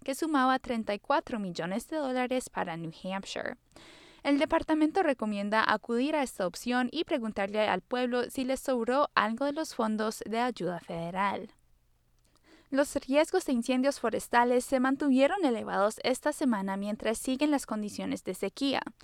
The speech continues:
Los funcionarios recomiendan a las personas consultar con el departamento local de bomberos antes de prender cualquier tipo de fuego, así sea con permiso. El riesgo se debe parcialmente por la sequía que existe desde mayo,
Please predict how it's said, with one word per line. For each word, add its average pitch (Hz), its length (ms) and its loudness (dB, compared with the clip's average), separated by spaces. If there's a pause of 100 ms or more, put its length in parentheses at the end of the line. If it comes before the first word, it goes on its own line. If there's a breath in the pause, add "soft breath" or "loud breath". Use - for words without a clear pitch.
(400 loud breath)
Los 277 160 -2
funcionarios 285 560 2
recomiendan 226 580 0
a 220 80 0
las 185 160 -8
personas 233 480 -2
consultar 269 540 2
con 339 160 0
el 240 100 2
departamento 208 680 0
local 202 360 0
de 208 120 0
bomberos 202 560 0 (360 loud breath)
antes 349 360 6
de 226 100 0
prender 185 340 -2
cualquier 277 560 2
tipo 240 320 -4
de 196 140 0
fuego, - 380 -2 (120)
así 285 280 -2
sea 294 180 2
con 262 160 0
permiso. - 460 -6 (760 loud breath)
El 277 180 4
riesgo 320 360 2
se 339 120 0
debe 254 240 4
parcialmente 247 840 2
por 220 140 0
la 208 120 -2
sequía 247 440 -2
que 269 120 -4
existe - 400 -6
desde 196 300 -2
mayo, 269 420 2